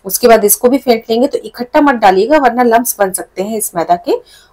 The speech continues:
और अगर lumps बन भी जाए ना, by any chance अगर lumps बन जाते हैं ना, तो वो भी मैं आपको तरीका बताऊंगी कि उसको भी कैसे आगे जाके दूर किया जा सकता है। तो यहाँ पर सारा मैदा मैंने डाल दिया है और अब यहाँ पर मैंने लिया है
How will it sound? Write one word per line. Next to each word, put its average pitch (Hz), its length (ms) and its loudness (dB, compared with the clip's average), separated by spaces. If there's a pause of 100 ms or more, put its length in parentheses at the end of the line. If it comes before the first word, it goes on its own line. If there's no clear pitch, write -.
(140)
और 302 100 6
अगर 339 200 8
lumps 294 300 4
बन 262 200 4
भी 330 100 8
जाए 254 200 4
ना, 277 120 2
by 233 240 4
any 254 260 2
chance 269 240 -2
अगर 247 180 2
lumps 226 300 -2
बन 226 140 -4
जाते 208 280 -6
हैं 247 60 -8
ना, 294 60 -2
तो 302 140 -6
वो 233 140 2
भी 269 120 0
मैं 277 120 2
आपको 247 240 2
तरीका 220 320 0
बताऊंगी 202 460 -4
कि - 260 -10
उसको 262 300 -4
भी 262 120 -2
कैसे 220 300 -4
आगे 185 220 -2
जाके 180 260 -4 (460)
दूर 226 240 4
किया 175 160 4
जा 160 120 0
सकता - 320 -12
है। 160 200 -10 (440)
तो 202 100 6
यहाँ 202 260 0
पर 320 280 0
सारा 208 280 4
मैदा 214 240 4
मैंने 220 220 0
डाल 180 280 2
दिया 202 180 2
है 269 340 -2
और 240 300 4
अब 262 180 4
यहाँ 233 300 2
पर 208 80 2
मैंने 190 240 -8
लिया 180 260 2
है 320 240 -2